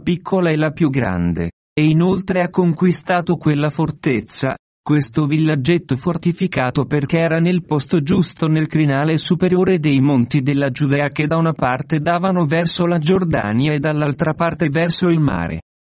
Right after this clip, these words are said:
in una posizione centrale del paese,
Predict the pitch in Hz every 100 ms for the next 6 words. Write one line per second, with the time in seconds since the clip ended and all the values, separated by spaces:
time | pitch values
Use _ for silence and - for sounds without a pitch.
0 | 139 156 156 143 139 143 156 156 - 160
1 | 139 139 156 151 143 139 120 123 131 127
2 | 160 123 92 - 80